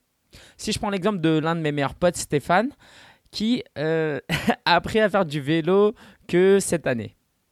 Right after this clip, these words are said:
Eh ben, avant, il n'est jamais tombé d'un vélo. Il n'a jamais commencé, il n'est jamais tombé. Il n'a jamais appris. Donc, c'était, voilà, c'est, il, il n'a jamais eu la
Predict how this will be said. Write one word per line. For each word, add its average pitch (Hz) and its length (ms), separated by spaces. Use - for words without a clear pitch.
Eh 123 60
ben, 117 240
avant, 147 320
il 170 100
n'est 143 120
jamais 220 320
tombé 147 280
d'un 139 140
vélo. 127 400
Il 160 60
n'a 196 80
jamais 233 240
commencé, 170 420
il 214 60
n'est 170 80
jamais 139 260
tombé. 117 320
Il - 60
n'a 233 80
jamais 220 220
appris. 120 320
Donc, 131 240
c'était, 180 400
voilà, 101 380
c'est, - 200
il, 135 320
il 143 380
n'a 143 220
jamais 175 400
eu 190 220
la 123 560